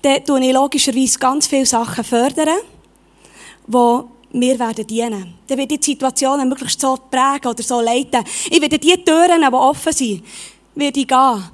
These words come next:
die mir werden dienen und werde bei jeder vielleicht sagen, wo mir so gut gefällt, Gott hat mir so aufgetan.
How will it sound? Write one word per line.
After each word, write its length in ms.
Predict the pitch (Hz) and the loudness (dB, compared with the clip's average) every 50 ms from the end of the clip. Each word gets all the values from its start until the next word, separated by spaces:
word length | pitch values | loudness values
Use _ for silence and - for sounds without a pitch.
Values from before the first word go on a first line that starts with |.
| - _ _ _ | -20 _ _ _
die 200 | - 233 254 254 | -2 0 0 2
mir 200 | 254 262 269 247 | 2 2 2 2
werden 260 | 254 240 233 240 240 | 2 2 2 0 -4
dienen 340 | - 247 254 262 269 254 233 | -4 -2 -2 -2 -2 -2 -4
und 80 | 220 196 | -2 0
werde 340 | 233 240 233 240 233 240 - - | 0 0 0 -2 -4 -4 -6 -12
bei 180 | - - 247 | -10 -4 -2
jeder 280 | 254 262 269 285 269 262 | -2 -2 -2 -2 -4 -2
vielleicht 280 | - 262 240 240 - - | -2 -2 -2 -4 -4 -4
sagen, 240 | 247 240 247 247 | -4 -4 -2 -2
wo 80 | 240 233 | -2 -2
mir 100 | 240 254 | -2 -2
so 140 | - 254 240 | -2 -4 -2
gut 180 | 247 240 240 | -2 -2 -2
gefällt, 260 | 240 254 226 233 233 - | -2 -2 -2 -2 -2 -4
Gott 200 | 240 240 - - | -6 -6 -6 -6
hat 100 | 226 - | -6 -6
mir 100 | 226 214 | -8 -10
so 120 | - 220 | -10 -10
aufgetan. 500 | 233 226 214 - - - 214 208 202 | -10 -10 -12 -12 -12 -12 -12 -12 -14